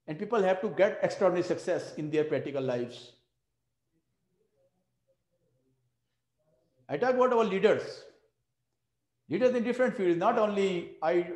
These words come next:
I don't talk about only, uh, only politics. In all fields.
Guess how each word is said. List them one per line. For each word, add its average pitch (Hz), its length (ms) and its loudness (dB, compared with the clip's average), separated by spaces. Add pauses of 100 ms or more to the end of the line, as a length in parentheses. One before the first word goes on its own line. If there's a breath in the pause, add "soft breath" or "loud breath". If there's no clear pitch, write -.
I 160 120 0
don't 220 280 -2
talk 196 180 0
about 165 220 0
only, 160 460 -6 (100)
uh, 151 120 -6
only 165 280 -4
politics. 165 640 -8 (2250)
In 190 200 -10
all 262 220 2
fields. 151 540 -4